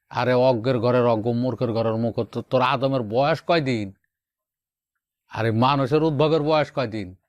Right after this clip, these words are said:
মূর্খের ঘরের মূর্খ, একটু পড়। আর তো-, তোরা যে চাপাবাজিটা করতেছিস, সেই চাপাবাজি কয়দিন চলবে তোর এই চাপা-, তোর এই চাপাবাজিটা? দিল্লিতে একটু যা।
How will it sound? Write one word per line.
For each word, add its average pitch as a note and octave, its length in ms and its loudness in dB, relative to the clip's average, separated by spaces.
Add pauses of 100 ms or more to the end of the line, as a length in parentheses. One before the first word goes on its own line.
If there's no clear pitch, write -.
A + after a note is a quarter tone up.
(280)
মূর্খের B2 340 -4
ঘরের A#2 240 0
মূর্খ, A#2 240 -4
একটু A#2+ 280 -2
পড়। B2+ 240 4 (840)
আর A#2 200 -6 (100)
তো-, A#2+ 80 -10 (120)
তোরা B2+ 200 4
যে B2 140 2
চাপাবাজিটা C3 640 0
করতেছিস, A#2+ 500 -4
সেই A#2 140 -2
চাপাবাজি C3 680 0 (680)
কয়দিন E3+ 400 2
চলবে C#3 280 -2
তোর B2 140 -8
এই A#2+ 60 -6
চাপা-, B2+ 300 -2
তোর C3+ 200 -4
এই C#3 100 0
চাপাবাজিটা? C#3+ 580 0
দিল্লিতে D3 360 2
একটু B2 180 -4
যা। B2 220 0